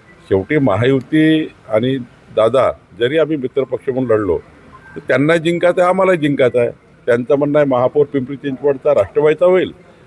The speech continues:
आमचं म्हणणं आहे भाज-, भाजपा महायुतीचा होईल. त्यामुळं जेव्हा मित्रपक्ष म्हणून लढतो पण एक पाडलं जाणार आहे. अजितदादाचे कुठलेही कार्यकर्ते किंवा अजितदादा महायुतीवर टीका टिप्पणी करणार नाही,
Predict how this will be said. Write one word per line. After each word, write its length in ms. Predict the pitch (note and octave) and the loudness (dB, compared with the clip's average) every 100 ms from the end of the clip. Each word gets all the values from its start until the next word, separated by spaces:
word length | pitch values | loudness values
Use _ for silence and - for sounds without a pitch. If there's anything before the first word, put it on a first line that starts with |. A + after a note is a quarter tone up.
| - | -6
आमचं 300 | D#3 E3+ D#3+ | -4 0 0
म्हणणं 240 | A#2+ C#3+ | 2 2
आहे 100 | C3+ | 2
भाज-, 160 | D#3+ D#3 | 2 2
भाजपा 380 | D#3+ E3+ F3+ E3 | 0 0 0 2
महायुतीचा 500 | D3+ C#3+ B2+ A#2+ A#2+ | 2 0 -2 -2 0
होईल. 220 | A2 A2 - _ _ _ _ | 0 -4 -14 _ _ _ _
त्यामुळं 480 | C#3+ D#3+ G3 A3+ A#3 - _ _ _ _ - - - _ _ _ _ - | 0 2 2 2 0 -6 _ _ _ _ -20 -20 -20 _ _ _ _ -4
जेव्हा 180 | A#2+ D3+ | 0 2
मित्रपक्ष 560 | C#3 C#3 F3+ F#3+ F3 - | 0 -4 -2 -2 -2 -4
म्हणून 220 | D#3 C#3+ | -4 0
लढतो 200 | A#2+ - | -2 -2
पण 160 | F#3+ F3 | -4 0
एक 200 | G#3 G#3 | -2 0
पाडलं 280 | E3+ D3+ | 0 0
जाणार 240 | C3 G#2 E2 | 0 -2 -4
आहे. 260 | B1+ - - _ _ _ _ - | -10 -16 -20 _ _ _ _ -4
अजितदादाचे 800 | A2 B2 F3+ D#3+ E3 D#3+ D#3 E3+ | -2 0 0 2 2 2 0 -4
कुठलेही 380 | E3 C3 A#2+ C#3+ | -10 -10 -6 -4
कार्यकर्ते 640 | C#3 B2 C3 B2+ A#2 C#3 | -2 -2 0 -4 -6 -6
किंवा 220 | C#3 C#3+ A#2+ | -6 0 0
अजितदादा 680 | G#2 A2+ A2 A2 A#2+ B2+ B2+ - - - - - - | 0 -4 -2 0 2 2 0 -12 -20 -20 -20 -20 -8
महायुतीवर 520 | G#2+ B2+ D#3 - D#3+ | -4 -2 -2 -2 -6
टीका 160 | C#3 C3 | -4 -4
टिप्पणी 280 | A#2+ A2+ A2+ | -4 -8 -4
करणार 340 | G#2+ G2 G2 | -4 -2 -2
नाही, 140 | F2+ | -2